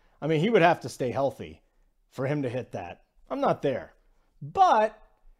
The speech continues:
you wanna, you wanna get me interested? Give me a hundred to one on Patrick Surtain, and that's where it is. So let's talk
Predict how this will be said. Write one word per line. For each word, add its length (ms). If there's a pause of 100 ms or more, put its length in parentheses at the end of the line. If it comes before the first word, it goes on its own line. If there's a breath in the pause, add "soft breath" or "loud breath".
(220)
you 180
wanna, 480
you 140
wanna 240
get 180
me 140
interested? 560
Give 100
me 120
a 80
hundred 320
to 80
one 200
on 140
Patrick 400
Surtain, 640
and 100
that's 220
where 200
it 60
is. 360 (320)
So 320
let's 360
talk 540